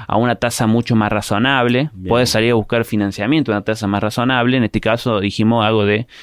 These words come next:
Speaker 1: ocho coma cinco, nueve por ciento.
Speaker 2: Que es un porcentaje
Speaker 1: Que,
Speaker 2: bajo
Speaker 1: que
Speaker 2: dentro
Speaker 1: es
Speaker 2: de
Speaker 1: un
Speaker 2: todo.
Speaker 1: porcentaje bajo,
Speaker 2: Bien.
Speaker 1: porque eso es anual,
Speaker 2: Bien.
Speaker 1: en dólares,
Speaker 2: Bien.
Speaker 1: es un porcentaje bajo comparado a los, a lo, al, al riesgo que teníamos nosotros de, de dos mil y pico, dos mil quinientos puntos,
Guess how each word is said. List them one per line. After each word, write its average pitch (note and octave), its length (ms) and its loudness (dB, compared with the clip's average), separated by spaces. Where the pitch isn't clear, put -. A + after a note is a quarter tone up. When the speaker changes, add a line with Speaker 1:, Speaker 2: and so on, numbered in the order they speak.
Speaker 1:
ocho A#2 260 0
coma B2+ 200 2
cinco, C3 420 2
nueve A#2 160 0
por A#2+ 200 -4
ciento. D3 480 -2
Speaker 2:
Que A2+ 100 2
es A#2 40 4
un A2+ 120 2
porcentaje G#2 480 -2
Speaker 1:
Que, A2+ 60 0
Speaker 2:
bajo A2+ 360 0
Speaker 1:
que F#2+ 60 -2
Speaker 2:
dentro G2 200 -4
Speaker 1:
es A#2+ 40 0
Speaker 2:
de C3 40 2
Speaker 1:
un C#3+ 100 2
Speaker 2:
todo. G#2+ 80 2
Speaker 1:
porcentaje A#2 560 2
bajo, D#3 580 2
Speaker 2:
Bien. F#2+ 100 -10
Speaker 1:
porque G#2+ 180 -2
eso B2 180 -2
es A#2 60 0
anual, D#3 560 0
Speaker 2:
Bien. F#2 360 -6
Speaker 1:
en F#2+ 220 -2
dólares, A#2+ 560 2
Speaker 2:
Bien. F2 200 -8
Speaker 1:
es A2 60 0
un A#2 80 -2
porcentaje C#3 480 -2
bajo D3+ 340 0
comparado A2+ 380 0
a - 20 4
los, B2+ 160 0
a G2+ 140 0
lo, F#2+ 260 0
al, F#2+ 340 -2
al F2+ 120 -4
riesgo B2 200 2
que B2 100 -2
teníamos A2+ 440 2
nosotros A2+ 520 0
de, F2+ 300 -2
de F#2 80 -4
dos F#2 160 -2
mil A2 220 0
y G#2+ 40 -6
pico, A#2+ 400 0
dos G#2 120 0
mil A2+ 140 -2
quinientos A2 260 -2
puntos, B2 560 2